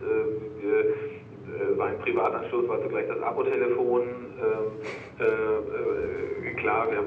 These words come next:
wir haben da dann zusammen abends am Rechner gesessen. Das war tats-, tatsächlich eher Fanzine machen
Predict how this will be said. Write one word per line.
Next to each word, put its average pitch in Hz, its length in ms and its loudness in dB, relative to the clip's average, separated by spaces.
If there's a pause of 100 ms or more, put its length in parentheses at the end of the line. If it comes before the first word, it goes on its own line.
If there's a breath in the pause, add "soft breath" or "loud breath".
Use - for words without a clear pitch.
(120)
wir 104 80 2
haben - 100 -2
da 110 80 2
dann 107 140 0 (100)
zusammen 101 260 0
abends 107 240 0
am 110 100 -2
Rechner 101 260 0
gesessen. 110 420 4 (240 loud breath)
Das 113 200 4
war 107 200 4
tats-, - 480 2
tatsächlich - 520 -2
eher 107 220 0
Fanzine - 460 -2
machen 92 260 -2